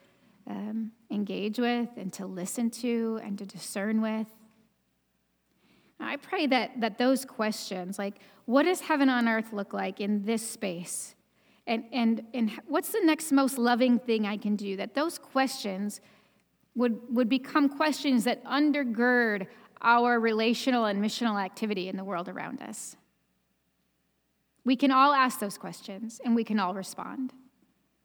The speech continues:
And we can all participate in, in your goal of flourishing relationships,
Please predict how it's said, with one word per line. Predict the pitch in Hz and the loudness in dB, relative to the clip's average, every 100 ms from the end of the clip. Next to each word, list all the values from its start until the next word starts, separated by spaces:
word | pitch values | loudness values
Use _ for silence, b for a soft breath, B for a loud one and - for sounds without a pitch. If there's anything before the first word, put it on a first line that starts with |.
| _ | _
And | - 220 | -2 0
we | |
can | 226 226 | 0 -2
all | - 226 233 | 0 2 2
participate | 233 233 - 202 208 196 190 104 233 b b - | 0 -4 -4 -6 -6 -8 -8 -8 -12 b b -6
in, | 214 208 208 - | -2 0 0 -2
in | 226 214 | 0 2
your | 214 254 277 | 4 6 4
goal | 226 220 202 196 B B B | 4 2 0 -6 B B B
of | 214 | -12
flourishing | - 262 262 269 - 269 | -4 2 4 4 4 4
relationships, | 247 233 196 196 - 202 - 202 - - | 4 2 -2 -4 -4 -6 -6 -10 -12 -16